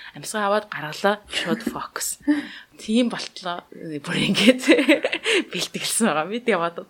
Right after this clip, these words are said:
вау. <laughs> Амар юм байна гэж бодсон. Тийм.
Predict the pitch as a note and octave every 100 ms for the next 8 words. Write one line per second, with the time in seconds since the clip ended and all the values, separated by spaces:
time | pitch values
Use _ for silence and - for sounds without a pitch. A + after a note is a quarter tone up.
0 | _ E3+ F3 D#3+ E3 - - - D#4 -
1 | - - E4+ D#4 D4 A#3+ F3+ G3 G3 F3
2 | E3+ D#3 E3+ F3 - - - - - -
3 | -